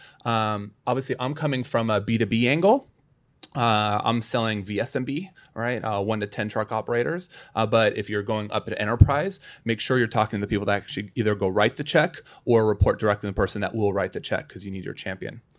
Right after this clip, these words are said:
But make sure that they can do it, 'cause otherwise you're wasting your time. So make sure before you start building any channels that your customers fit these three things.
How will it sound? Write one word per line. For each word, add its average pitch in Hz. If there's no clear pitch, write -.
But 110
make 107
sure 127
that 113
they 104
can 113
do 90
it, -
'cause 104
otherwise 113
you're 104
wasting 107
your 101
time. 92
So -
make 113
sure 139
before 117
you 120
start 113
building 113
any 113
channels 123
that -
your -
customers 113
fit -
these 98
three 98
things. 98